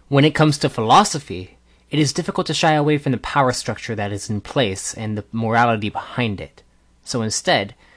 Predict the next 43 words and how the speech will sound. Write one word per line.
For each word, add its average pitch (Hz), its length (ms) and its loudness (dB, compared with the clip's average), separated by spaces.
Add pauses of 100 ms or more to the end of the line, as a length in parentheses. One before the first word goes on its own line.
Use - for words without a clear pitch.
(280)
let's 185 220 0
dive 180 240 4
into 165 160 0
the 147 80 -2
philosophy 139 580 0
set 127 260 -4
forth 123 460 -4 (140)
in 120 220 -2
the 113 80 -6
core, - 480 -4 (680)
by 135 160 6
the 120 80 2
many 143 320 4
remarkable 135 540 0
individuals 120 640 -2
that 110 120 -6
led 110 520 -4
to - 100 -10
the 113 80 -4
current 127 300 -2
beliefs 120 500 -6
to - 140 -12
this 98 220 -6
very 101 280 -2
mark. 92 460 -6 (1160)
As 131 200 0
you 135 40 4
may 139 160 6
recall, 131 420 4
back 120 260 0
in 113 80 -2
entry 127 320 -2
twenty-three, 123 680 -4
the - 80 -8
nest 131 320 0
inhabitants 120 560 -2
send 117 260 -2
their 113 120 -2
loved 117 320 -2
ones 95 280 -6
to - 120 -16
the 98 100 -6
skies - 640 -4